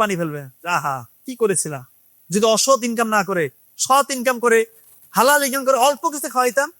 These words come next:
আজকে হয়তো আমার সন্তানটা আমার দেখভাল করতো, মানুষের মতো মানুষ হইতো, আপনার মনটা ভরে যাইতো।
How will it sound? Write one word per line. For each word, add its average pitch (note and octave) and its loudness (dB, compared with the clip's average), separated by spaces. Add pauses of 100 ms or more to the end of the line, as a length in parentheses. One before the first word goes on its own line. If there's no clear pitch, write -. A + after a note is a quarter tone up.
(120)
আজকে G#3+ -6
হয়তো B3 0
আমার A#3 -2
সন্তানটা A3+ 0 (300)
আমার G3+ 2
দেখভাল G3 0
করতো, D3+ -8 (300)
মানুষের B3+ 2
মতো C4 0
মানুষ A#3+ 2
হইতো, D#3+ -4 (340)
আপনার A3 -2
মনটা A3+ 2
ভরে G#3+ 4
যাইতো। D#3 -6